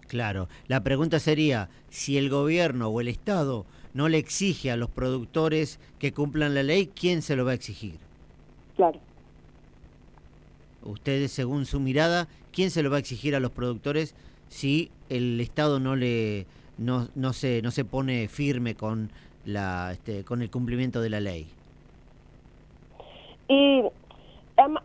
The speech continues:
Speaker 2: más allá de eso, de que la ley ya está vigente, o sea, ya, ya está, eh, el tema es que no se exige, ¿a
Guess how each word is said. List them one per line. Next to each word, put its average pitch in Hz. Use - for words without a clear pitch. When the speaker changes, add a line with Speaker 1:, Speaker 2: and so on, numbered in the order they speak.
Speaker 2:
más 339
allá 427
de 359
eso, 294
de 220
que 214
la 208
ley 262
ya 247
está 247
vigente, 214
o 185
sea, 185
ya, 185
ya 185
está, 233
eh, 220
el 240
tema 320
es 392
que 330
no 247
se 254
exige, 277
¿a 190